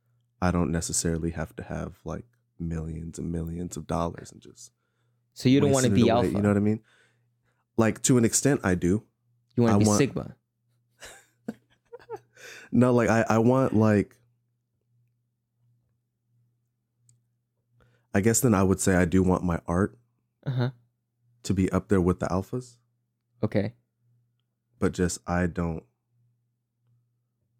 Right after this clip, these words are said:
Speaker 1: I don't need to be in the spotlight like that. You know what I mean?
Speaker 2: Yeah. 'Cause I, I was looking through that 'cause
Speaker 1: Mm-hmm.
Speaker 2: I've always heard about that, the alpha
Speaker 1: Mm-hmm.
Speaker 2: man, you know,
Speaker 1: Mm-hmm.
Speaker 2: the alpha person, you know?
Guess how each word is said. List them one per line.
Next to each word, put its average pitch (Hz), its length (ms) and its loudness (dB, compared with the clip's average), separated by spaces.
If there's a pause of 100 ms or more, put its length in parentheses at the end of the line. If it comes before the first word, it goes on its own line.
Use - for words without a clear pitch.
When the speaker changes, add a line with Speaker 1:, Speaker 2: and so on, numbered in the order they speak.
(1080)
Speaker 1:
I 90 100 -2
don't 87 180 -4
need 82 180 -6
to - 80 -12
be 80 140 -8
in 78 80 -8
the 80 60 -12
spotlight - 500 -10
like 82 200 -12
that. - 160 -12 (100)
You 95 80 -8
know 87 80 -4
what 85 80 -6
I 85 40 -6
mean? 85 120 -4
Speaker 2:
Yeah. 110 200 -2 (300)
'Cause 139 180 0
I, 110 260 2
I - 40 0
was 139 220 2
looking 143 280 2
through 131 220 2
that 101 180 2
'cause 107 300 -2
Speaker 1:
Mm-hmm. 92 180 0
Speaker 2:
I've 113 220 2
always 117 280 2
heard 117 140 2
about 87 260 -2
that, - 180 -2
the - 100 0
alpha 98 320 0
Speaker 1:
Mm-hmm. 92 100 -2
Speaker 2:
man, 92 480 -2 (280)
you 101 140 -4
know, 104 140 2
Speaker 1:
Mm-hmm. 101 120 0
Speaker 2:
the 78 100 -4
alpha 98 280 0
person, 104 420 -2
you 117 80 4
know? 156 140 0